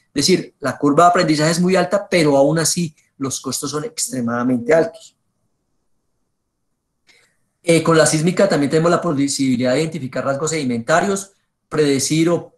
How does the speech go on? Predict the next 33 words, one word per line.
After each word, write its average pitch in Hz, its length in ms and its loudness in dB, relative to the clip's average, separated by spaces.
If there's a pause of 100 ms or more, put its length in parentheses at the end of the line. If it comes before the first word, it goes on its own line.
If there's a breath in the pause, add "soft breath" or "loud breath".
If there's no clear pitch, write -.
o 127 200 -6
postular 135 580 -2
dónde 165 260 0
pueden 160 180 0
estar 156 200 -2
las 143 140 -2
mejores 135 340 -4
posiciones 135 460 -4
de 151 80 2
reservorios. 143 640 -2 (480)
Este, 170 1200 0
eh, 139 560 -6 (460)
estas, 165 580 -2
estas 175 240 -2
posiciones 147 520 0
en 170 120 0
la, 127 500 2 (380)
en 139 160 0
la 135 60 2
depresión 131 400 0
del 165 160 2
Tayrona, 165 720 2
es 135 120 -8
una 156 120 -2
imagen 160 360 0
pública, 175 520 0
ya 139 120 0
la 135 100 0
hemos 151 140 -4
mostrado 143 300 -6
muchas 175 240 -6
veces, 202 300 -2
pero - 280 -4